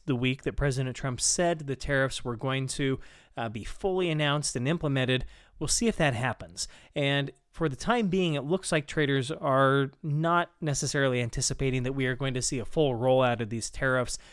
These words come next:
at least in the way, at least in the way that they were being described last week. So we'll see how all that plays out,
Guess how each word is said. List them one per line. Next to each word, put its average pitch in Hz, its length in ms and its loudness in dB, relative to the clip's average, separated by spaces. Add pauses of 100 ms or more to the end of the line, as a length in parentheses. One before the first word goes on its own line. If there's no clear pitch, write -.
(160)
at - 100 -4
least 202 240 -4
in 180 60 0
the 165 80 -8
way, 156 340 0 (460)
at 131 140 -4
least 190 200 -2
in 170 80 0
the 147 60 0
way 135 160 2
that 127 140 -4
they 123 120 0
were 123 80 0
being 120 240 0
described 107 500 -4
last 98 320 -6
week. 101 300 -12
So 120 420 -4
we'll 160 180 -4
see 254 340 2
how 160 320 4
all 143 300 4
that 131 260 0
plays 113 320 -2
out, 127 240 2